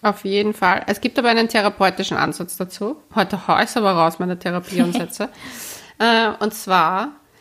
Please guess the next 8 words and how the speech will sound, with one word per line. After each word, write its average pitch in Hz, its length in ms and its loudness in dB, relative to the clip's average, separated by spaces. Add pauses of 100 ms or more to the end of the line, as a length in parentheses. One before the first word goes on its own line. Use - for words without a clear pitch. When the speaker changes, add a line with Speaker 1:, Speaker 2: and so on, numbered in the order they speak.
(220)
Speaker 1:
dass 208 340 -2
wir 233 220 2
ja 240 140 0
von 202 180 -2
unseren 196 420 -4
Eltern 262 640 2 (720)
das 202 320 -2
sehen 240 500 2